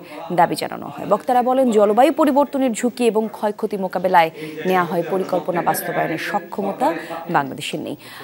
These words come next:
আর প্রকল্প উন্নয়ন এবং বাস্তবায়নে ঘাটতি আছে। জলবায়ু পরিবর্তনের প্রভাব মোকাবেলায় সরকারি বেসরকারি প্রতিষ্ঠানের মধ্যে সমন্বয়ের আহ্বান জানানো হয়।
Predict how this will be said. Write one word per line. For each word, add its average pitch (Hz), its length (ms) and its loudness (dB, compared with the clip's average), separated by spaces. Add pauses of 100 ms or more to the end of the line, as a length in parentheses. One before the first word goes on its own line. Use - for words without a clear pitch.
(140)
আর 160 180 6
প্রকল্প 196 340 2
উন্নয়ন 220 360 2
এবং 196 220 0
বাস্তবায়নে 185 680 2
ঘাটতি 180 520 -4
আছে। 302 360 -4 (120)
জলবায়ু 190 580 2
পরিবর্তনের 214 540 0 (140)
প্রভাব 196 320 -2
মোকাবেলায় 180 440 -2
সরকারি 175 420 -4
বেসরকারি 165 460 -6
প্রতিষ্ঠানের 160 580 -6
মধ্যে 160 320 -6
সমন্বয়ের 156 520 -6 (340)
আহ্বান 156 320 0
জানানো 156 400 -10
হয়। 165 120 -8